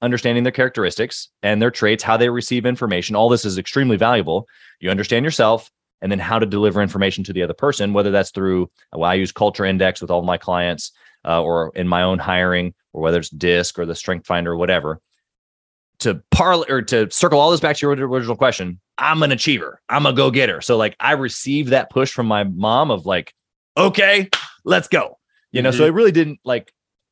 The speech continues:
Speaker 1: you know, make me second guess or, um, you know, rub me the wrong way, because it just naturally is the language that I speak anyway.
Speaker 2: Mm-hmm.
Speaker 1: For someone with a different personality, naturally,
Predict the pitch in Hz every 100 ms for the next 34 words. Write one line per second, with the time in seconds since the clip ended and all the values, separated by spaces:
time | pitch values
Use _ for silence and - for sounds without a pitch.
0 | _ 123 104 98 95 95 107 107 120 127
1 | 113 139 120 107 101 117 113 110 104 -
2 | - 104 101 98 95 92 90 - 98 92
3 | 90 85 82 - _ _ 104 90 120 123
4 | 113 110 113 107 104 110 110 107 113 104
5 | 92 - 110 107 104 101 98 - 107 92
6 | 90 87 95 98 87 87 85 - 92 87
7 | - _ _ 113 95 71 50 - _ _
8 | - - - 107 104 - 139 139 131 120
9 | 113 127 113 - 117 117 117 135 127 95
10 | 98 101 120 185 220 277